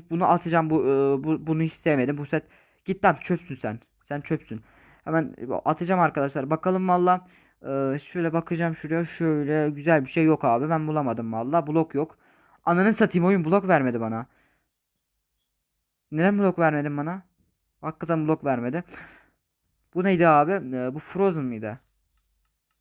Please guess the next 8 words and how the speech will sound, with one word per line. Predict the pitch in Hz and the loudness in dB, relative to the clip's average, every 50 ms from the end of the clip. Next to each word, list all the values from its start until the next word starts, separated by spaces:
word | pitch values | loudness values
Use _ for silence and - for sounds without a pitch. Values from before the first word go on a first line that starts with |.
| _ _ _ _ _ _ _ _ _ _ _ _ _ _ _ _ _ - - | _ _ _ _ _ _ _ _ _ _ _ _ _ _ _ _ _ -6 -2
Bu | 190 | 0
neydi? | 190 180 175 185 180 | 2 4 4 2 2
Bu | 190 | 2
da | 185 180 | 0 0
Frozen. | - - - 131 127 123 120 156 175 180 - _ _ _ _ _ _ _ _ _ _ _ _ | -2 -2 -2 0 0 0 -2 -4 -8 -10 -14 _ _ _ _ _ _ _ _ _ _ _ _
Bu | 165 160 | -2 0
da | 151 143 | 0 0
Knockback. | - 156 170 165 160 - - 143 170 | 0 -2 -2 -2 -2 -2 -4 -6 -6